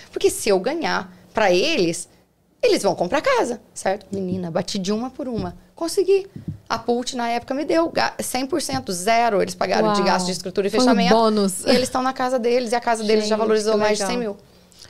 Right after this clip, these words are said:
Speaker 2: não
Speaker 1: Entendeu?
Speaker 2: existe o impossível, existe aquilo que a gente corre atrás, né?
Speaker 1: É que você tem que tentar fazer a diferença.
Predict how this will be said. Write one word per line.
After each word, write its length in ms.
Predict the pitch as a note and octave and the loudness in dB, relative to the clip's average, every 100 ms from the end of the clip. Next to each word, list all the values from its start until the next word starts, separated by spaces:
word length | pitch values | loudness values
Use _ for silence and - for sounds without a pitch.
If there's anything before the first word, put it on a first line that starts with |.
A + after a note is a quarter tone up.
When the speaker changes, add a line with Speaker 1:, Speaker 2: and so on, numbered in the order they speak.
| - | -4
Speaker 2:
não 60 | B3 | 2
Speaker 1:
Entendeu? 220 | B3 G#3 | 4 4
Speaker 2:
existe 160 | - D#4 | 2 0
o 20 | |
impossível, 440 | C#4 D4 - F#3+ | 2 0 0 0
existe 200 | G3+ A3+ | 0 0
aquilo 220 | B3 - A#3+ | -2 -2 -2
que 80 | |
a 20 | B3 | -2
gente 140 | - | 0
corre 180 | A#3 B3+ | 0 0
atrás, 420 | C4 - F#3 F#3 | -2 -4 -6 -4
né? 80 | - | 0
Speaker 1:
É 60 | D4 | 0
que 100 | D4 | 0
você 100 | C4 | -6
tem 220 | B3+ B3 | -4 -6
que 80 | A#3+ | -6
tentar 220 | G3+ G3+ | -8 -6
fazer 180 | F#3 F#3 | -4 -4
a 40 | |
diferença. 520 | F3+ - - D#3+ - | -4 -6 -8 -10 -16